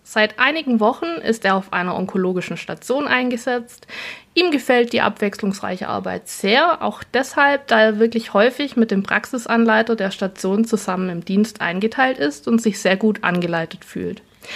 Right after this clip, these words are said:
Das Patientenklientel ist in der Versorgung sehr divers.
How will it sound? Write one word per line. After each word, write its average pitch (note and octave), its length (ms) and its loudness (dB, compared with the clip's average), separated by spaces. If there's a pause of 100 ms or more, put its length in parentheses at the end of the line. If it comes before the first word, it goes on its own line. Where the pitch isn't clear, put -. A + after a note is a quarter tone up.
(420)
Das G#3+ 300 2
Patientenklientel C#4+ 1200 2
ist - 340 -2
in A3 80 4
der G#3+ 100 4
Versorgung G#3 580 2
sehr F3+ 260 2
divers. E3 540 -4